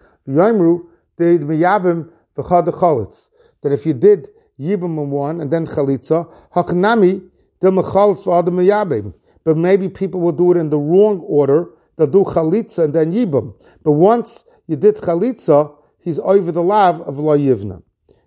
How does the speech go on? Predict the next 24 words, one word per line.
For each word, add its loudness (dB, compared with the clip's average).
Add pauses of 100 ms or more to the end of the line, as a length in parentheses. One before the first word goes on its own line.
(120)
Once, -2 (440)
uh, -10 (280)
Kivin -2
Shabana, 0 (880)
Sh-, -4
Shuv 0 (300)
Lo 2
Yivna. -6 (1040)
So 0
here 4
we -4
see -10 (260)
the -10
Kol -2
She'ein -4
Oil -2
Yibum, -2 (280)
Ein 0
Oil 0
Chalitza. -8
So -12
the -4
Ritva -4
asks -2